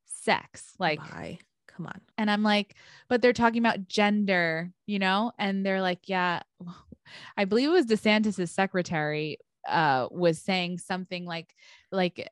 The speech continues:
Speaker 1: "If we have these discussions, we're opening up kids to be abused because they will
Speaker 2: <gasps>
Speaker 1: know about sex."
Speaker 2: Stop. No,
Speaker 1: And
Speaker 2: you
Speaker 1: I'm
Speaker 2: are not. You
Speaker 1: But
Speaker 2: are
Speaker 1: that,
Speaker 2: ex-
Speaker 1: doesn't that just show you, like, it just shows you
Speaker 2: That makes me so mad.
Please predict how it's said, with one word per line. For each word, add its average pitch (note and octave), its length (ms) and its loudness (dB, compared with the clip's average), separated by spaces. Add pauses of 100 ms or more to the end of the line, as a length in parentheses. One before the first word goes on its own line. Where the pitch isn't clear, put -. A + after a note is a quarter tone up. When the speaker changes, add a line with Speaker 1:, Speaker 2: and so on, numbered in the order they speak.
(140)
Speaker 1:
"If F#3+ 160 -2
we A3 160 4
have G#3+ 220 4
these G3 180 0
discussions, F3+ 640 -2
we're F3 220 0
opening F3 560 -2
up D#3 320 0
kids E3+ 480 -4
to F#3 120 -8
be F3+ 420 -6
abused F3 640 -2
because E3 340 -2
they D#3+ 140 0
will E3+ 220 4
Speaker 2:
<gasps> E3+ 60 0
Speaker 1:
know D#3+ 140 2
about D3+ 320 0
sex." - 520 -4 (120)
Speaker 2:
Stop. E3 500 -4 (220)
No, A3 220 4
Speaker 1:
And D4+ 180 6
Speaker 2:
you D4+ 60 8
Speaker 1:
I'm D#4 160 4
Speaker 2:
are D4+ 140 0
not. C4+ 720 0 (240)
You A#3+ 140 -4
Speaker 1:
But D4 80 0
Speaker 2:
are C4 60 -4
Speaker 1:
that, D#4 100 2
Speaker 2:
ex- E4+ 80 -8
Speaker 1:
doesn't D#4 180 -4
that A#4+ 180 6
just C5 180 6
show G#3 300 4
you, C4 460 0
like, G3+ 340 2
it A3 140 -2
just C#4 180 -6
shows C#4 540 -2
you G#3 640 0
Speaker 2:
That A3 100 -8
makes F#3+ 200 -4
me C4 100 -6
so F3 320 -2
mad. D#3 200 -4